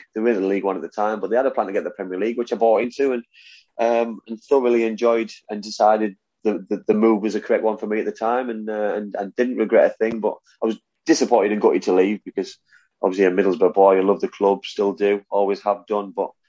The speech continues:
uh, it was time for me to move on to go and play some football and, and, and make a, make a name for myself somewhere else.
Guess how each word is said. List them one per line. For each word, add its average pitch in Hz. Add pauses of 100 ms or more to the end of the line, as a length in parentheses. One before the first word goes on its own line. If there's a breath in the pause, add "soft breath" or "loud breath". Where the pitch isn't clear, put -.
(280)
uh, 98
it 98
was 107
time 98
for 98
me 92
to 90
move 98
on 92
to 95
go 98
and 90
play 92
some 92
football 92
and, 87
and, 90
and 92
make 92
a, 90 (640)
make 113
a 113
name 107
for 107
myself 107
somewhere 104
else. 110